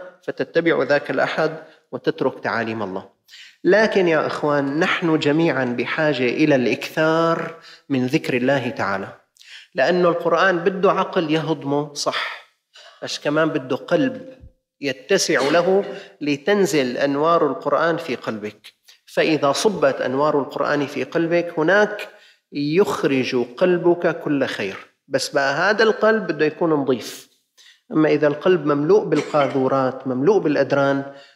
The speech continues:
فكيف سينزل فيه كلام ربنا؟ كان سيدنا عثمان بن عفان يقول: "لو طهرت قلوبنا لما شبعنا من كلام ربنا".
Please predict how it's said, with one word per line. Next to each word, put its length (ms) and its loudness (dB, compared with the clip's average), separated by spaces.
فكيف 640 -2
سينزل 680 0
فيه 540 -4
كلام 360 0
ربنا؟ 440 -4
كان 220 -2
سيدنا 340 -2
عثمان 340 0
بن 220 -4
عفان 440 -4
يقول: 760 0
"لو 580 2
طهرت 680 0
قلوبنا 920 2
لما 340 2
شبعنا 640 0
من 160 -2
كلام 420 -2
ربنا". 380 -8